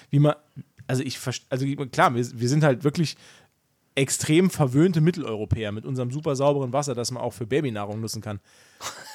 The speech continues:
Aber ich kann mir überhaupt nicht vorstellen, wie man so,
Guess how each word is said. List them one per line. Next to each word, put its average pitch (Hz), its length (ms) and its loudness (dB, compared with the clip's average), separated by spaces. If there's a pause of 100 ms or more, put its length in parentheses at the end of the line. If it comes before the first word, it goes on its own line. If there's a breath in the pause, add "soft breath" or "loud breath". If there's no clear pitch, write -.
(120)
Aber 117 160 -10
ich - 120 -10
kann 170 180 0
mir 196 80 2
überhaupt 139 500 2
nicht 220 140 -2
vorstellen, 180 640 -4 (640)
wie 160 80 0
man 190 120 6
so, 127 180 -2